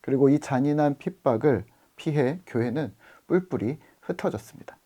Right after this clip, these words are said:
사 절입니다. "그 흩어진 사람들이 두루 다니며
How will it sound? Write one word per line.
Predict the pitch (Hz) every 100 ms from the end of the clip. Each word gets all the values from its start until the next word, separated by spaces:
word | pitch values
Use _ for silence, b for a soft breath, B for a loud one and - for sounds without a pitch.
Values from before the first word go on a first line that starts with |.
| _ _ _ _ _ _ _ _ _ _
사 | - 143
절입니다. | 170 147 117 82 98 _ -
"그 | 143
흩어진 | 151 185 175 165 170
사람들이 | 170 175 165 139 160 113 -
두루 | 147 156
다니며 | 143 104 104 131 95